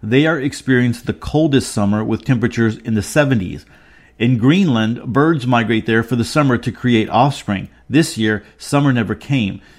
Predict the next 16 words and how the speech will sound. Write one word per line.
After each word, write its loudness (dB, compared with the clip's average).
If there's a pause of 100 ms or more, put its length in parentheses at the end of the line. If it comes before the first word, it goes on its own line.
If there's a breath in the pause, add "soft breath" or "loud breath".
Indeed, 2
crops 0
are 0
failing 2
around 2
the 0
world 2 (320 loud breath)
from 0
either 4
too 0
much 0
heat -4
or 0
too 0
much 0
cold. 0